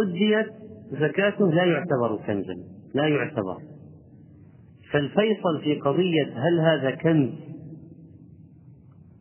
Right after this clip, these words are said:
يعذب به صاحبه يوم القيامة أو ليس بكنز هو قضية إخراج الزكاة وعدم إخراج الزكاة. وساق حديث أبي هريرة: "ما من صاحب ذهب ولا فضة"،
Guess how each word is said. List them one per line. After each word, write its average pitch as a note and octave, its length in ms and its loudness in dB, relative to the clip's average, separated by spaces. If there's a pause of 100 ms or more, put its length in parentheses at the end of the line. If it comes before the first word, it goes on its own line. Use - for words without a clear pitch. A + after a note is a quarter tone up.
(2500)
يعذب D#3+ 520 4
به D#3+ 240 2
صاحبه D3+ 300 2
يوم D3 180 4
القيامة A#2+ 460 0 (240)
أو D3 120 4
ليس G#3 260 2
بكنز F#3 560 2
هو D#3 160 2
قضية D3 480 -2
إخراج B2 340 0
الزكاة A2 440 -2
وعدم A2+ 320 -2
إخراج F#2+ 300 -6
الزكاة. F2+ 360 -10 (1500)
وساق A3 320 4
حديث F3+ 320 2
أبي C#3+ 260 2
هريرة: D3 300 4
"ما C3+ 160 2
من C3 120 2
صاحب C3 320 0
ذهب B2+ 360 0
ولا A#2 180 2
فضة"، C3 460 -2